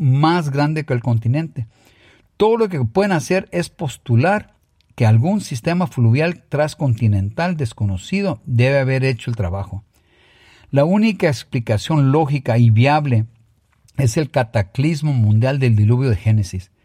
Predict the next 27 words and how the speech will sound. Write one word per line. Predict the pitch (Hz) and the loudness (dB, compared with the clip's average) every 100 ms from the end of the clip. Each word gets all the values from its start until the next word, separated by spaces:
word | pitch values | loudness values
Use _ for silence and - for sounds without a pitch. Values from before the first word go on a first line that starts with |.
| _ _ _ - _ | _ _ _ -20 _
Sobre | - 170 160 156 - | -2 0 2 -2 -6
solo | - 196 240 | -2 0 2
las | 240 - | 0 -2
corrientes | 139 127 156 160 185 131 | -2 0 0 0 -2 -2
de | 110 | -2
agua | 123 160 147 | 0 0 2
de | 113 | 2
un | 139 | 2
océano | 156 - 156 170 | 0 -2 -2 0
mundial | 151 110 104 110 131 135 - _ _ _ _ _ _ _ _ _ | 2 4 4 4 4 0 -6 _ _ _ _ _ _ _ _ _
durando | 123 131 156 151 143 | 2 4 2 0 2
unos | 143 165 - | 2 0 -2
pocos | 170 - 143 | -4 -2 0
meses | 127 143 - 131 | 2 0 -2 -10
podrían | - 127 151 180 | 0 2 2 2
haber | 147 147 156 | 0 0 -2
transportado | - 143 - 120 104 - 147 143 | -2 -4 -2 -4 -2 0 0 2
volúmenes | 113 120 160 170 135 - _ - | 2 2 2 -2 -4 -6 _ -6
tan | 151 180 | -2 -2
grandes | 135 139 143 143 113 | 0 -2 -2 -2 -2
de | 104 | -4
sedimento | - 98 101 107 131 143 160 - _ | -2 -2 0 2 0 -2 -8 -12 _
a | 113 107 | -2 -2
través | 101 101 113 139 | -2 0 0 0
del | 139 135 - | -2 -4 0
continente | 107 98 107 113 131 123 120 | 0 0 0 0 0 -2 0
norteamericano | 104 - 95 98 101 147 165 | 0 -2 -4 -2 -4 -2 -2